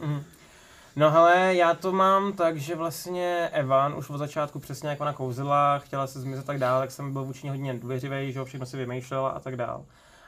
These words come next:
A paradoxně, já jsem vám to, myslím, říkal i potom,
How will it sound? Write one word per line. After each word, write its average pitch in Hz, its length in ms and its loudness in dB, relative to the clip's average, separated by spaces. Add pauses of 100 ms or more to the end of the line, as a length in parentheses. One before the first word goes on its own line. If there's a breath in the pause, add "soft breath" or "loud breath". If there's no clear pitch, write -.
A 143 300 4
paradoxně, 151 520 2
já 156 240 2
jsem 160 120 -4
vám 151 100 -2
to, 156 100 -6 (160)
myslím, 156 360 -8
říkal 147 380 -6
i 151 460 -6
potom, 151 640 -6